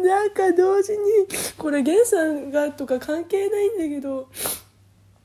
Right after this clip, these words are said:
私これ少女漫画読むときに、大体どの少女漫画読んでても思うことなんだけど、いいなと思って。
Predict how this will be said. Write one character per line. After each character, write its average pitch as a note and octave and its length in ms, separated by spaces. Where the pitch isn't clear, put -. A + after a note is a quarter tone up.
私 A#3 260
こ C4 100
れ B3+ 80
少 D4 240
女 G4 140
漫 A4+ 160
画 F#4+ 120
読 D4+ 120
む D#4+ 140
と D4 160
き C#4 100
に、 C4 400
大 G4 280
体 A4 180
ど F#4 140
の G#4 100
少 E4 220
女 E4+ 100
漫 E4 200
画 D4 80
読 C#4+ 140
ん C#4+ 40
で C#4 100
て B3+ 80
も A#3+ 120
思 C4+ 180
う C#4 40
こ C#4 100
と C4+ 100
な B3 100
ん A3+ 60
だ G#3+ 80
け G#3+ 100
ど、 G#3+ 220
い F4+ 260
い - 20
な E4+ 580
と D#4+ 100
思 E4 220
っ D#4 100
て。 D#4 300